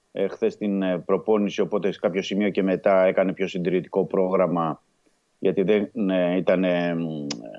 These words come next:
ε, έτσι και ανάγκη να φορτσάρει, θα έλεγα. Οπότε και ο Μπα έκανε σήμερα. Υπάρχουν αυτά τα προβληματάκια και σε ό,τι αφορά την ίωση, ξέρεις, δεν είναι το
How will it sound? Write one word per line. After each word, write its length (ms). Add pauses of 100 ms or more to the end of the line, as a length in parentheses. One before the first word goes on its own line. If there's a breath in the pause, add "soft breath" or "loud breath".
(480)
ε, 60
έτσι 200
και 300
ανάγκη 360
να 100
φορτσάρει, 960
θα 100
έλεγα. 420 (500)
Οπότε 280
και 180
ο 60
Μπα 240
έκανε 360 (680)
σήμερα. 380
Υπάρχουν 320
αυτά 140
τα 100
προβληματάκια 560
και 240 (200)
σε 160
ό,τι 120
αφορά 320
την 200
ίωση, 300
ξέρεις, 240
δεν 120
είναι 140
το 160